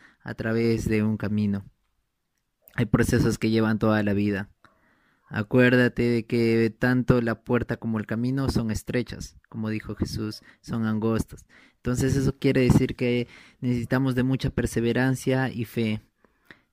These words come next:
Si el Señor dice que tenemos estos dos tipos de experiencia, nosotros tenemos que aprender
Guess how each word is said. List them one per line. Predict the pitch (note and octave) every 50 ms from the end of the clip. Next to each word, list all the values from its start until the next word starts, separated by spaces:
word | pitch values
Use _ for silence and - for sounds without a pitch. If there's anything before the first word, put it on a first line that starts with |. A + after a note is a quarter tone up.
| _ - -
Si | - - B2+ A#2+ A#2+ A#2+ A#2+ A#2+ A#2+ A#2+ A#2+
el | A#2+ A#2+ A#2
Señor | - C#3 C3+ C#3+ D3+ D3+ D3
dice | D3 C#3+ - - -
que | - A#2
tenemos | - A2+ A#2+ B2 B2 B2 A#2 A2 -
estos | - - - B2 A#2 A#2
dos | A#2+ A#2+ -
tipos | - B2 - B2 A#2
de | A#2+ A#2
experiencia, | - - - A2+ A#2 A#2 B2 B2+ B2+ B2 - - B2+ A#2+ B2 C#3+ D3 - _ _ _ _ _ _ _ _ _ _ - - A3 - _ -
nosotros | - B2+ B2+ A#2+ - - - - C#3 B2+
tenemos | - - B2+ B2+ B2+ B2+ A#2+ -
que | - - B2 A#2 A2+
aprender | A#2 - - - A#2 A#2+ A#2+ B2 B2 B2+ C3